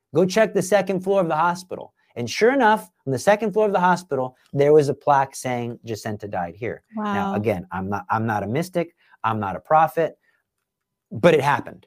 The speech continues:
Speaker 1: And, and
Speaker 2: Wow.
Speaker 1: things like that have happened to me a lot. I mentioned, I think I mentioned the Jordan Peterson thing.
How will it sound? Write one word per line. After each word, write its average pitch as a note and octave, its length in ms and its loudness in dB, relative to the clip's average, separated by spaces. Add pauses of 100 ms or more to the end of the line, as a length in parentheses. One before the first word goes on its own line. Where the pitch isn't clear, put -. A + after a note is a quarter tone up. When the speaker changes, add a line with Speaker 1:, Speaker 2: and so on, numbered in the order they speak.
Speaker 1:
And, B2+ 260 0
and C3+ 180 -2
Speaker 2:
Wow. A2+ 60 -8
Speaker 1:
things D#3+ 220 2
like D3+ 180 -2
that B2+ 160 2
have A#2+ 80 -4
happened A2+ 380 -4
to A#2 60 -12
me G#2+ 260 -8 (100)
a G#2 80 -4
lot. F#2+ 380 -2 (720)
I A2+ 80 2
mentioned, A2+ 580 -4 (280)
I G2+ 100 -6
think C#3 180 -8
I F#2 60 -2
mentioned F2 320 -10
the - 60 -4
Jordan A2 320 -2
Peterson B2+ 440 -6
thing. F2 220 -14